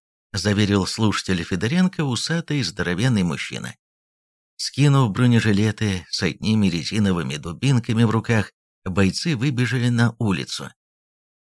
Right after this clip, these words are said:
"Сейчас мы вам, сволочам, дадим прикурить!" — закричали они и бросились в атаку на толпу. Подростков как ветром сдуло. Стадион перед школой был расчищен,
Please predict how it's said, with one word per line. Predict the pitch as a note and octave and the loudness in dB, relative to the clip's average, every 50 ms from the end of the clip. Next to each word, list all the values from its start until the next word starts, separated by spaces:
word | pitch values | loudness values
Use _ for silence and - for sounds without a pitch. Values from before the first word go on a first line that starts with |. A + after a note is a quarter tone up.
| _ _ | _ _
"Сейчас | - - - - - A2+ B2 C3+ B2+ - - | -8 -6 -6 -2 0 2 4 4 4 2 2
мы | B2+ B2+ A#2+ | 2 2 4
вам, | A2+ B2 C#3 C#3+ C3 | 4 4 4 4 2
сволочам, | A#2 - G#2 G#2+ A#2+ B2+ B2 A#2+ - G#2+ A#2+ C#3 C#3 | 2 0 2 2 4 4 2 2 2 2 2 2 4
дадим | A2+ C3+ C3 G#2 A#2+ C#3 D3 B2 | 4 2 2 2 2 2 2 2
прикурить!" — | C#3+ D3 C#3+ - C#3+ C3+ C3+ B2 G#2+ - - - _ _ _ _ _ _ _ | 2 0 2 2 2 2 2 2 2 0 -4 -8 _ _ _ _ _ _ _
закричали | - F#2+ G#2 - G#2 G2+ - - G2+ G2 G2+ | -2 0 0 2 2 0 0 0 0 2 2
они | G2 G2+ A#2+ D3+ F3 E3+ C#3+ | 2 2 2 4 4 2 2
и | |
бросились | G2+ F2+ - - - D3 E3+ D#3 - C#3 C3+ C#3 B2 - | 0 -2 -6 -6 -4 -4 -4 -2 -4 -4 -6 -6 -6 -6
в | F#2 D#2 | -4 -2
атаку | F#2+ G2 - - A#2 C3 - - A2+ | -2 -2 0 0 -2 -2 0 0 0
на | A2+ A2 | 0 0
толпу. | - G#2+ G2+ F2+ - _ - - - _ _ _ _ _ _ _ _ _ _ _ _ _ _ _ _ _ | 2 2 0 0 -2 _ -12 -16 -16 _ _ _ _ _ _ _ _ _ _ _ _ _ _ _ _ _
Подростков | G2+ F#2 E2 F#2 G2+ D#3 F3+ - - - E3 D#3 - - | -2 -2 0 0 -2 -2 -2 -4 -6 -8 -8 -10 -10 -8
как | - D3+ C#3+ - A#2 | -6 -6 -4 -2 -4
ветром | F2+ D#2+ G#2 B2 - - D#3+ D3+ | -2 -2 -4 -4 -4 -4 -6 -6
сдуло. | A#2+ F2 F2+ D#2 C2 C#2 - - _ _ _ _ _ _ _ - | -6 -6 -8 -10 -10 -10 -12 -16 _ _ _ _ _ _ _ -14
Стадион | - - G#2+ F2+ - D#2+ F2+ A#2 A#2+ G#2 | -4 0 0 0 0 0 2 2 2 2
перед | - G2+ G2 F#2+ - | 2 2 2 2 0
школой | - - - G2 B2 C3 A#2+ G2+ F2 | -2 -4 -4 -4 -2 0 0 0 0
был | - G2+ A#2+ A#2 G2+ F#2 | 0 0 2 2 2 2
расчищен, | F#2 F#2 E2 - - - - E3 D3 - - D3+ D3 C#3 - | 2 0 0 -4 -6 -6 -6 -6 -4 -2 0 2 2 2 0